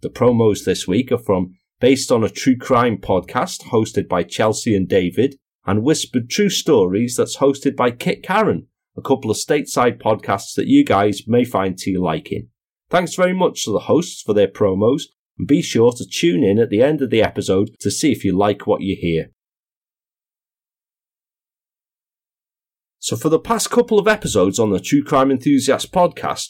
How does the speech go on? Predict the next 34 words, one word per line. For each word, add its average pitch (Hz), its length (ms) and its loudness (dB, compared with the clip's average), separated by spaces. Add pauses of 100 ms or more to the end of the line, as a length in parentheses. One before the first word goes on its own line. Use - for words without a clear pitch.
(120)
we 113 100 2
focused 160 560 0
on 95 120 -2
the 92 80 0
State 135 380 0
Hospital 98 500 -2
in 90 120 -2
Scotland, 87 600 -4 (100)
more 127 240 4
commonly 113 520 0
known 87 320 0
as 82 100 -6
Carstairs. 85 960 -4 (560)
Tales 202 380 4
of 151 80 -2
a 147 40 4
few 165 300 0
of 131 80 -2
its - 160 -6
previous 147 480 0
patients 92 640 -2
and 104 100 0
its - 220 -4
most 98 240 0
infamous 113 500 0
episode, 87 540 -4 (320)
the 82 80 -2
nineteen 120 500 0
seventy-six 120 800 -2
escape, - 480 -4 (420)
have 85 120 -8
already 131 400 4
been 127 240 0
told 90 420 -2